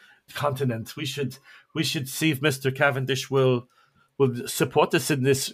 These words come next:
reserve. Of how big is your reserve, Mister Cavendish?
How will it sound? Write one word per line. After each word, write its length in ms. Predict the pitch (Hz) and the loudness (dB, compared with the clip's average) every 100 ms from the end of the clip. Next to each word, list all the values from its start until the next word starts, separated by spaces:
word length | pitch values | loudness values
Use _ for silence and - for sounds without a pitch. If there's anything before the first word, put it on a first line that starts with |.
| - | 0
reserve. 380 | 147 135 147 156 | 6 8 8 8
Of 80 | 127 | 8
how 180 | 151 | 10
big 220 | 160 165 160 | 10 8 8
is 140 | 143 | 8
your 100 | 156 | 10
reserve, 420 | 151 135 160 175 | 8 10 10 8
Mister 260 | 135 131 127 | 6 4 2
Cavendish? 720 | 127 123 117 113 131 - - | 6 4 4 4 4 2 -2